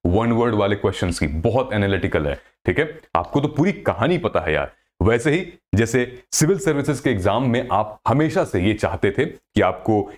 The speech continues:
एक ऐसा कोर्स मिले जो कि प्रीलिम्स भी हो, मेंस भी हो, सीसैट भी हो, प्रिंटेड बुक भी मिले, दो साल की वैलिडिटी हो और लाइव लेक्चर्स हों, रिकॉर्डेड लेक्चर्स हों, ई बुक्स मिले, दो सौ से ज्यादा टेस्ट सीरीज।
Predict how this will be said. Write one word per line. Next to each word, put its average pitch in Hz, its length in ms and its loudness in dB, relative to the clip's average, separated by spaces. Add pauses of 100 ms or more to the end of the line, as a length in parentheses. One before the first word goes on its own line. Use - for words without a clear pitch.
एक 107 120 0
ऐसा 117 240 0
कोर्स 143 420 0
मिले 85 240 0 (240)
जो 110 100 2
कि 110 120 -2
प्रीलिम्स 123 420 0
भी 110 80 2
हो, 113 180 4
मेंस 107 380 0
भी 104 80 2
हो, 110 180 4
सीसैट 110 440 0
भी 101 160 0
हो, 104 300 0 (420)
प्रिंटेड 123 480 0
बुक 120 120 2
भी 110 160 2
मिले, 104 360 2 (240)
दो 123 220 2
साल 117 300 0
की 113 120 2
वैलिडिटी 104 520 2
हो 104 380 2 (220)
और 82 760 0
लाइव 113 340 2
लेक्चर्स 113 480 0
हों, 101 360 0
रिकॉर्डेड 131 440 2
लेक्चर्स 113 440 0
हों, 101 180 0 (720)
ई 180 120 4
बुक्स 139 320 0
मिले, 104 200 2
दो 117 260 2
सौ 135 140 0
से 117 100 0
ज्यादा 127 240 2
टेस्ट 123 260 -2
सीरीज। 120 160 -2